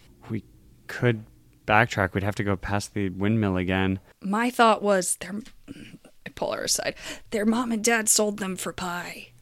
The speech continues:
Speaker 2: And, like, I don't think they've gone through a rehab situation since that time.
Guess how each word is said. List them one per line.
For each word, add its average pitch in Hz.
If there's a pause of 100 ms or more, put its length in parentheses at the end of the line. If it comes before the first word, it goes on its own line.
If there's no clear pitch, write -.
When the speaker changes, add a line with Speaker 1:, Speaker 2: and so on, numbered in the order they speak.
(340)
Speaker 2:
And, -
like, 185
I 202
don't 208
think 202
they've 185
gone 190
through 190
a 180
rehab 175
situation 170
since 180
that 165
time. 160